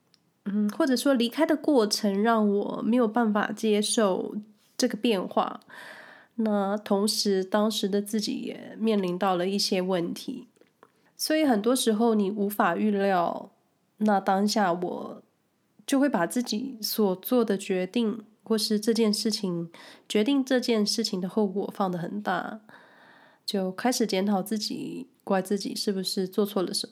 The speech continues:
么，或者是一直在问：如果我没有做什么，是不是就会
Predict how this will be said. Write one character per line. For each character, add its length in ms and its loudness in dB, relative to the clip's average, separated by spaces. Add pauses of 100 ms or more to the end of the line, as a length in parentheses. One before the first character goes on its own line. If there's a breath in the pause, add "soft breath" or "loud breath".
么， 280 -14 (260)
或 220 0
者 160 -2
是 540 -2 (1400 loud breath)
一 80 -2
直 120 0
在 200 2
问： 500 2
如 120 0
果 180 2
我 240 0
没 120 0
有 120 2
做 240 0
什 160 -6
么， 160 -10
是 180 0
不 140 0
是 180 0
就 160 0
会 380 -4